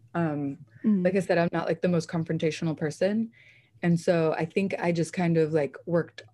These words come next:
Speaker 1: on my own, like, internal system, um, until it was like, uh, like, until it was just so obvious to me that I couldn't do it anymore, if that makes sense.
Speaker 2: Yeah.
Speaker 1: And so, and I, I was in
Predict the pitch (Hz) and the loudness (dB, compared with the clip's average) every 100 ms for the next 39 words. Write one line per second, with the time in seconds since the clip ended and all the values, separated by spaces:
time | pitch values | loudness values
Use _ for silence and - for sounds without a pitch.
0 | - _ 180 165 156 156 165 160 151 - | -20 _ -2 0 0 -2 0 0 -2 -6
1 | - 165 151 - 170 170 - 170 - 202 | -4 -4 -4 -4 -2 -2 -4 -8 -2 -2
2 | 202 190 _ - - _ _ _ 175 170 | -2 -4 _ -20 -20 _ _ _ -2 0
3 | 160 160 - _ - 170 165 - 185 170 | 0 -6 -12 _ -2 0 0 -4 -2 0
4 | 160 160 156 156 - 160 151 151 151 139 | 2 0 0 -2 0 0 0 0 0 -2
5 | - _ - - _ _ 165 165 156 156 | -6 _ -20 -20 _ _ -2 0 0 -2
6 | - 170 185 170 180 160 160 - 175 165 | -2 0 0 4 4 4 2 2 2 0
7 | 156 156 - - 160 160 - 160 165 147 | 0 -6 -6 0 4 4 2 0 0 0
8 | - 165 156 147 139 - 165 147 - 147 | -2 -2 0 0 -4 -2 0 0 -2 0
9 | 156 170 208 220 254 262 - 220 254 254 | 2 2 2 2 2 0 -6 -6 -4 -4
10 | 254 269 254 254 - - 277 240 269 - | -2 0 0 -2 -14 -10 -6 -4 -6 -12
11 | - 185 180 - 185 175 170 165 165 - | -4 -2 -2 2 2 4 4 4 4 2
12 | - _ _ _ - - - - - - | -6 _ _ _ -20 -20 -20 -20 -20 -8
13 | 185 175 202 208 - - 180 175 180 156 | -2 2 4 2 2 0 2 2 -2 -2
14 | - 180 170 165 160 | 0 2 2 0 -2